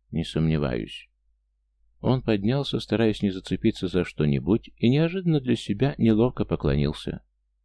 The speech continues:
До свидания. Очень было приятно пообщаться. "Может, и руку мне поцелуете?" — с откровенной иронией сказала Аглая Серафимовна. "Извините, не умею".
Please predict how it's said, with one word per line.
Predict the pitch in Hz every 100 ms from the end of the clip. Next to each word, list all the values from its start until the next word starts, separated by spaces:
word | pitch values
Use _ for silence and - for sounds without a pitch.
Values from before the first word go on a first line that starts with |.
| _ -
До |
свидания. | 69 - 67 69 60 55 - _ -
Очень | 95 - 98
было | 92 90
приятно | 92 82 80 -
пообщаться. | 82 85 78 - - - - - _ - - _ -
"Может, | 110 117 113 -
и |
руку | 110 139 -
мне | 147 143
поцелуете?" — | 139 - 135 131 135 127 110
с |
откровенной | - - 107 113 117
иронией | - 110 107 117 123
сказала | 120 - 98 104 107
Аглая | - 92 82 85
Серафимовна. | 87 - 87 - 69 58 60 - _ _ _ _ _ _ _ -
"Извините, | 71 76 69 78 - 69 67 -
не | 71 65
умею". | 65 65 65 57